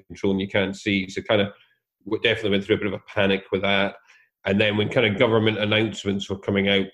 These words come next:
you know, and, and I think the government's actually done a good job, you know, they're trying to support business and,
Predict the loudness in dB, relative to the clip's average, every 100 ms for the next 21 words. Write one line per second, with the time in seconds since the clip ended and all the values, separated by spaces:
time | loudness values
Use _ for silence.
0 | _ -6 -2 0 0 -2 -4 -2 0 2
1 | 4 4 4 2 2 0 0 -2 -2 -2
2 | 0 -2 -4 0 0 0 -4 -2 0 -2
3 | -2 -6 -4 -4 -4 -6 -2 0